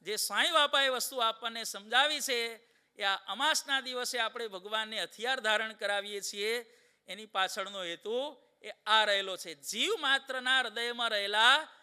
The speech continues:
અંતઃશત્રુઓનો નાશ કરવા માટે ભગવાન સદાય તત્પર છે. આવું દર્શાવવા માટે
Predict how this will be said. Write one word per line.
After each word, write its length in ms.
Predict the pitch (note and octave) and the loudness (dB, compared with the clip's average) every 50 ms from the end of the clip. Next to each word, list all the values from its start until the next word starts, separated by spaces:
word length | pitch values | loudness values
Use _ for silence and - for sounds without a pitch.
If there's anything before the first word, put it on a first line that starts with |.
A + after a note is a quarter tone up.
| _ _ _ _ _ | _ _ _ _ _
અંતઃશત્રુઓનો 920 | - G3+ A3 G#3+ - E4 E4+ - - C#4+ C#4 - - C#4+ C#4 C#4 C4+ C#4 C4+ B3 | -10 -10 -8 -2 0 2 2 2 2 0 -2 -4 -8 -8 -6 -6 -6 -6 -8 -6
નાશ 340 | G#3+ G3 G#3+ C#4+ D#4+ - - - | -2 2 4 4 4 4 2 -2
કરવા 320 | C#4 C4 B3 B3 A#3+ B3 | -4 -4 0 0 0 2
માટે 360 | A#3+ A3+ A3 G#3 - G#3 A3 A3+ B3 B3+ B3+ _ _ _ _ _ _ _ _ _ | 2 0 -2 -2 -2 -4 -4 -4 -4 -6 -10 _ _ _ _ _ _ _ _ _
ભગવાન 460 | D#3 D#3+ D#3+ F#3 G3+ G#3+ A#3 B3+ C#4+ D4 | -16 -14 -6 0 2 4 4 4 2 0
સદાય 460 | C4+ - A#3+ G#3 A3+ A3+ A3 A3 G#3 - | -4 -8 -6 -2 0 0 0 0 -2 -6
તત્પર 500 | _ - F#3+ - _ _ _ - D4+ E4+ E4+ | _ -8 -8 -8 _ _ _ 10 10 10 10
છે. 220 | - - - E3 C3+ B2 - _ _ _ _ _ _ _ _ _ _ _ _ | 8 2 -4 -6 -8 -12 -16 _ _ _ _ _ _ _ _ _ _ _ _
આવું 300 | - G#3+ A#3 D4+ F4 E4+ | 6 6 8 6 6 2
દર્શાવવા 540 | D#4 D4 C#4 - - C#4 B3+ C4 C4+ B3+ C4 | 0 0 0 0 2 2 2 4 4 2 2
માટે 360 | B3 A#3 A3+ G#3+ G#3+ A3 A3+ | 2 0 -2 -2 -2 -4 -4